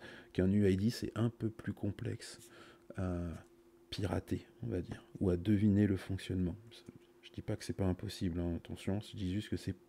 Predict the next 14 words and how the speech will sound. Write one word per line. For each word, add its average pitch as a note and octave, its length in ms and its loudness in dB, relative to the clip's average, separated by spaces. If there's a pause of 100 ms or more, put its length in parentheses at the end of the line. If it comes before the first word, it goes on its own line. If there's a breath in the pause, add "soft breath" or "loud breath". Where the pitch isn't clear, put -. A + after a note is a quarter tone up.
(120)
plus - 220 -2
compliqué, - 540 -6 (960 loud breath)
tout F#2+ 140 -6
simplement. F2+ 540 -6
Donc - 120 -8
voilà, G2+ 160 -6
moi - 140 -6
je - 60 -12
pars G2+ 120 -4
du G2 80 -2
principe F#2+ 400 -4
que - 160 -4
je F2+ 120 -4
fais, - 200 -6